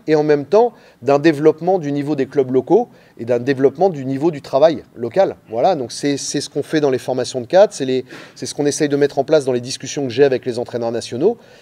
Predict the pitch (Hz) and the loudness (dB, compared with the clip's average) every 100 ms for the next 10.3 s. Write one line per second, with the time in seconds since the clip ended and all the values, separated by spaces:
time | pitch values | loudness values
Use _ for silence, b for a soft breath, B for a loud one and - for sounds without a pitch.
0 | - - - 220 156 117 - 185 131 147 | -18 -4 4 6 8 6 2 0 2 -2
1 | 185 - 202 175 170 170 165 151 143 139 | -4 0 4 4 4 4 2 2 0 -4
2 | - - 180 147 143 151 147 156 143 139 | -12 -4 -4 -4 -4 -4 -2 0 0 -2
3 | - 135 123 123 208 - 131 123 175 - | -6 -6 -6 -6 -6 -6 -6 0 -2 -2
4 | B B B - 165 165 196 - 196 190 | B B B 0 0 2 -2 -2 4 6
5 | 165 160 147 175 247 b b b - - | 8 6 2 0 -2 b b b -14 -2
6 | 156 - 196 - 190 180 180 180 185 185 | 0 0 -4 -4 -2 2 2 4 4 6
7 | 190 190 185 156 151 139 143 147 139 220 | 6 6 6 6 4 2 0 0 0 -4
8 | - 151 147 175 202 - 240 185 170 170 | -4 -2 0 2 2 2 2 4 4 4
9 | 196 156 127 190 - - 185 160 147 143 | 2 0 -4 -6 -6 -4 0 0 2 2
10 | 123 110 90 | 0 -4 -10